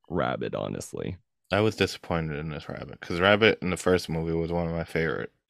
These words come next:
Speaker 2: characters
Speaker 1: Huh,
Speaker 2: in
Speaker 1: I,
Speaker 2: that
Speaker 1: I
Speaker 2: movie.
Speaker 1: liked this Rabbit better.
Speaker 2: And I wasn't too huge on this Rabbit.
Speaker 1: Like, this Rabbit was still kind of, like, <laughs> thinking everyone was an idiot.
Speaker 2: So the other
Speaker 1: Yeah.
Speaker 2: old ra-,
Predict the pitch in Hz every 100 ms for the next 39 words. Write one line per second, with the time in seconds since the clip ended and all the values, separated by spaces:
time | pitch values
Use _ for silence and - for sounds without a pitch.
0 | _ - - 78 - - 50 151 - 131
1 | 147 - 120 143 147 160 - - 78 -
2 | - 64 - - 50 53 55 - _ -
3 | 87 87 90 90 90 - - 85 90 82
4 | 80 76 80 - - 50 50 - - _
5 | - 113 104 110 - 123 110 104 98 -
6 | - 101 98 - 107 98 82 69 65 62
7 | - - _ _ _ _ - _ - 101
8 | - _ _ - - - 127 98 104 98
9 | 101 95 92 85 82 80 90 87 78 71
10 | - _ _ _ _ _ _ _ _ -
11 | 147 147 151 175 175 - - - 117 117
12 | 107